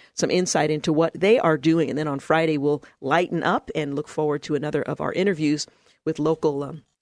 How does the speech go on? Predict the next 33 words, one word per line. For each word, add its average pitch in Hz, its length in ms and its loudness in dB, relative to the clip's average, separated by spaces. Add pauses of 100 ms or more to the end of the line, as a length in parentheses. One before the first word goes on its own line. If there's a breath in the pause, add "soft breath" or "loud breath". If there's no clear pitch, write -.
Christian 165 400 0
schools 165 520 0 (140)
from 160 320 -2
our 139 440 -2
community. 147 540 -2 (480 loud breath)
Well, 226 120 6
I - 20 6
wanted 320 240 4
to - 140 -2
end 226 200 6
with 175 140 4
something 175 380 2
that's 156 180 0
a 160 60 0
bit 185 360 0
edifying. 170 800 4
Da-, 262 260 6
uh, 180 140 4
Darren 277 560 2
Mulligan 185 560 4
might 165 180 -2
be 156 80 0
familiar 165 460 2
to 147 240 -2
some 277 300 2
of 190 120 2
you. 156 220 2
He 190 240 -4
describes 165 460 2
himself 160 420 0
as 147 240 0
a 156 140 2
blasphemer 196 880 0